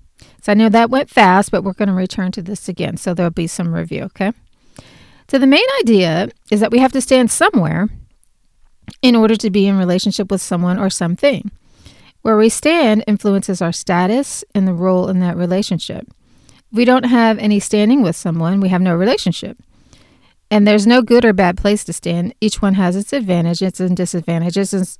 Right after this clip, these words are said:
some of them are effective at certain times. And so we don't just stand in one place. We can move depending upon the circumstances, but we have one place where we are most comfortable. Got it? Now, at the beginning of the movie,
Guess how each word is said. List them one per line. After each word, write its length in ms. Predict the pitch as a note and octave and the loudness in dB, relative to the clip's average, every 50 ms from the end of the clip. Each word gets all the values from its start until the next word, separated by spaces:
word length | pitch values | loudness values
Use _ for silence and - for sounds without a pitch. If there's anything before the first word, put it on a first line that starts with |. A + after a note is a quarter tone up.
| _ - | _ -16
some 240 | - - A#3+ A#3 A#3 | -4 -2 0 2 2
of 100 | A3+ G#3 | 0 0
them 160 | A3 G3+ G3 | 0 0 0
are 260 | F3+ E3+ F3 F3+ - - | 0 0 0 -2 -4 -6
effective 400 | G#3 - - F#3 F3+ - G3+ F#3 | -10 -6 -6 -6 -4 -4 -4 -2
at 180 | F#3 F3 - - | -2 -4 -4 -4
certain 280 | - - F3 E3+ F3 F3 | -6 -4 -4 -4 -4 -4
times. 360 | - F3+ E3+ E3+ F#3 F#3 F3+ | -2 -2 -2 0 -2 -2 -2
And 200 | F3+ E3+ E3+ - - _ - - - F#3+ F#3+ G3+ A3 - - - - - - | -2 -4 -4 -6 -10 _ -12 -4 -2 0 0 2 0 -2 -4 -12 -20 -20 -8
so 120 | - - | -4 0
we 80 | C4+ C#4+ | 4 6
don't 160 | D4+ D4+ D4+ | 6 6 6
just 140 | - E4 - | 4 0 0
stand 240 | - D4 C#4 C#4 C4+ | 2 2 4 4 4
in 140 | B3+ A3+ G3+ | 4 4 4
one 260 | G3+ G#3+ A#3+ C#4 D4 | 4 4 4 4 2
place. 460 | - F#3 D#3 D3 D3 E3+ - - - - - - _ _ _ _ _ _ _ _ _ _ _ _ _ _ _ _ - | 0 -2 -2 -2 -4 -6 -8 -12 -16 -20 -20 -20 _ _ _ _ _ _ _ _ _ _ _ _ _ _ _ _ -4
We 120 | - A3+ G#3+ | -2 -2 0
can 220 | - A#3+ G#3 G#3+ | 2 2 4 4
move 220 | G#3+ G#3+ G#3+ G#3 G3+ | 6 4 4 4 2
depending 400 | G#3 - - A3 G#3 G3+ F#3+ F#3+ | -4 -4 -2 -2 0 0 0 -2
upon 260 | F#3 - G#3 F#3 F3+ | -2 -2 -4 -2 -2
the 80 | F3+ | -4
circumstances, 800 | - - A#3+ A3 - G3 - - - F3+ E3+ E3 - F3 E3+ - - - - - - - | -4 -4 -4 -2 -2 -2 -2 -2 -4 -4 -4 -4 -6 -8 -10 -10 -12 -20 -20 -20 -12 -2
but 100 | - A#3 | 0 2
we 120 | A#3+ A#3+ | 4 4
have 180 | A3 A#3+ A#3+ A#3 | 4 4 2 4
one 220 | A#3 A#3 A#3 A3+ | 4 2 2 2
place 300 | A3+ - A3+ G#3+ G#3 - | 0 0 0 0 0 -2
where 180 | - A3 G#3+ G3 | -2 -2 -2 0
we 180 | F#3 G3 F#3+ - | 0 0 -2 0
are 140 | F#3+ F#3 | -2 -2
most 380 | F#3 F#3 F3+ F3 F3 F3 - - | 0 0 0 0 -2 -2 -4 -10
comfortable. 600 | - - F#3+ E3+ F3 - F#3 - - - - G3 - - - _ _ _ | -8 -8 -6 -6 -6 -10 -12 -12 -12 -12 -12 -14 -16 -20 -20 _ _ _
Got 200 | - F3 E3+ E3 | -6 -4 -2 0
it? 220 | G3+ B3+ - - - - - - _ _ _ _ _ _ _ _ | 0 -2 -2 -4 -10 -16 -18 -18 _ _ _ _ _ _ _ _
Now, 220 | - F3+ E3 - - - - - _ - - - - _ _ _ _ _ - - _ - | -8 -8 -6 -8 -10 -14 -20 -20 _ -20 -20 -20 -20 _ _ _ _ _ -20 -18 _ -4
at 80 | G#3+ | -2
the 80 | G3 G3 | 0 0
beginning 420 | G#3 G3+ F#3+ G#3+ A3 A#3+ C#4 E4+ | -2 -2 0 0 2 2 2 2
of 120 | F#4 F#4 F#4 | 0 -2 -2
the 100 | G4 F#4+ | 0 0
movie, 440 | D#4 G#3 F3 E3 D3+ E3 E3 F#3+ | 2 2 0 0 -2 -4 -6 -6